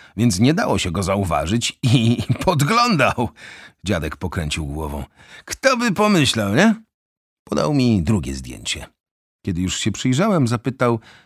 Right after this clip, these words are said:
"I co? Co widzisz?" "Dziewczynkę?" "I?", drążył. "Ma diadem na głowie".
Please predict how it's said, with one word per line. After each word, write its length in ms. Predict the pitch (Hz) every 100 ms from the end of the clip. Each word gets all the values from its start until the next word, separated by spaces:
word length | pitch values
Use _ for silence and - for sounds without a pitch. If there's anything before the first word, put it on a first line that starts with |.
| _ _ -
"I 100 | 165
co? 360 | 101 76 - _ _ _ -
Co 160 | 151
widzisz?" 440 | 101 69 69 - - _ _ _ _ _ _ -
"Dziewczynkę?" 1040 | 71 73 - _ - 82 90 95 214 226 _ _ _ _ _ _ 139
"I?", 560 | 131 127 139 190 240 - _
drążył. 600 | 73 90 69 64 64 62 - _ _ _ _ _ _ _ _ -
"Ma 540 | 113 117 120 127 131
diadem 720 | 120 120 143 160 107 92 101 101
na 160 | 104
głowie". 460 | 90 104 95 107